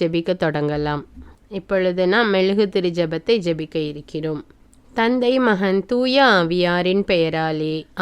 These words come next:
ஆமேன். எல்லாம் வல்ல இறைவனே, நான் மிகுந்த விசுவாசத்துடன்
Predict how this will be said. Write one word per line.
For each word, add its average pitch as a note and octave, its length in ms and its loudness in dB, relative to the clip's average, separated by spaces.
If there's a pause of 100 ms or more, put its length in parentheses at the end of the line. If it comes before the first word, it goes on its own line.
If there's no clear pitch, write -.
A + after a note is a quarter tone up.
(100)
ஆமேன். D#3+ 400 0 (640)
எல்லாம் A#3 440 4
வல்ல A#3+ 220 4 (140)
இறைவனே, E3+ 540 0 (260)
நான் G#3+ 240 -2
மிகுந்த D4 380 2
விசுவாசத்துடன் F#3+ 1080 0